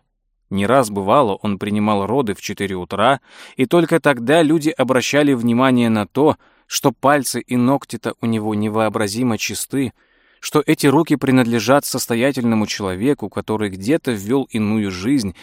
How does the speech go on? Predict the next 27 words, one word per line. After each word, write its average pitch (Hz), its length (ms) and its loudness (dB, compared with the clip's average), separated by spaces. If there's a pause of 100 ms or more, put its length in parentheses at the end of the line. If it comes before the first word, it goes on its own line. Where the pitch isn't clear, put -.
(180)
а 95 140 -4
где — 98 420 0 (280)
никто 104 340 -4
не 113 120 2
догадывался. 95 840 -6 (480)
Иногда 127 400 4
он 143 120 2
подвозил 131 480 0
людей 127 320 0
на 127 120 4
работу 123 340 0
до 110 140 -2
центра, 113 640 -2 (340)
иногда, 131 440 4
если 123 300 -2
кого-то 117 380 -2
мучила 113 400 0
бессонница, 107 800 -2
он 127 160 2
поднимался 120 640 2
к - 80 -16
нему 117 200 2
на 113 100 2
веранду 107 420 0
со 104 120 -8
своими 107 340 -2
сигарами 104 640 0